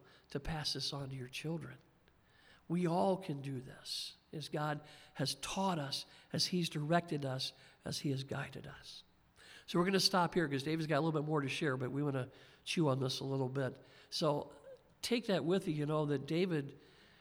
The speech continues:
he, he, he kept the faith, man. He fought the good fight. He made it to the end, and he didn't stop there even. He passed it on. And, and that's another thing a godly man does. He passes it on.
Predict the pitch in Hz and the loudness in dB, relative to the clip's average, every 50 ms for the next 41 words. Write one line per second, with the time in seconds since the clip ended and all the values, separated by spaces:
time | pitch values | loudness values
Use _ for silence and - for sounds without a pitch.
0 | - _ _ - - 175 175 170 - - 160 185 240 - - - 202 196 196 - | -20 _ _ -8 -2 -2 -2 -2 0 0 0 0 -2 -4 -4 -4 -4 -2 0 -2
1 | 202 202 202 - 139 - - 175 175 147 - - - - 139 131 135 131 135 139 | -2 -2 -4 -8 -10 -4 -2 0 0 0 -2 -6 -8 -6 -6 -4 -4 -6 -6 -4
2 | 156 165 160 - 165 160 160 160 156 147 151 147 143 147 - - 156 143 139 131 | -6 -6 -4 -2 -2 -2 -2 -4 -6 -4 -4 -4 -4 -4 -8 -6 -4 -4 -4 -4
3 | - - - - - - - - - _ - 165 165 156 165 170 170 175 170 170 | -8 -10 -18 -20 -20 -20 -20 -20 -20 _ -6 -4 -2 0 2 4 4 4 2 2
4 | - 170 156 156 151 151 165 165 156 151 147 151 - - - - - - - 180 | 0 0 0 2 0 2 2 2 2 2 0 -4 -8 -12 -20 -20 -16 -4 0 2
5 | 170 170 175 214 196 190 185 - - - 202 180 185 170 165 170 175 170 165 151 | 4 6 6 6 4 4 2 0 0 2 2 2 2 2 2 2 4 4 4 4
6 | 147 139 143 143 151 165 - - 156 151 147 - - - 147 139 135 135 123 117 | 2 2 2 2 0 0 0 -2 -2 -2 -4 -4 -4 -4 -4 -4 -4 -6 -6 -10
7 | - - - - - - _ _ - - - - - - - _ - 160 147 - | -12 -16 -18 -20 -20 -20 _ _ -20 -20 -20 -20 -20 -20 -20 _ -4 -4 -4 -2
8 | - 151 147 156 147 147 - - 170 165 156 156 160 151 - - 160 151 - 147 | -4 -4 -2 -2 -2 -2 -2 -2 0 0 0 0 -2 -4 -2 -2 -2 -2 -2 -6
9 | 160 - - - - _ _ _ _ _ _ _ _ _ _ _ _ _ _ - | -8 -10 -16 -20 -20 _ _ _ _ _ _ _ _ _ _ _ _ _ _ -8
10 | 175 - - - 151 - - - 135 143 139 135 139 139 131 131 135 131 - - | -6 -4 -2 -2 -2 -2 -2 -2 -2 -2 -2 -2 -2 -2 -2 -4 -4 -4 -6 -6
11 | - - - - - - _ _ _ _ _ _ _ _ _ _ _ _ _ _ | -4 -4 -2 -4 -4 -8 _ _ _ _ _ _ _ _ _ _ _ _ _ _
12 | _ - _ _ - - 156 - - 139 147 143 - - 151 147 147 147 139 - | _ -20 _ _ -8 -8 -4 -2 -2 -2 0 -2 -4 -4 -4 -4 -4 -4 -4 -6
13 | - | -8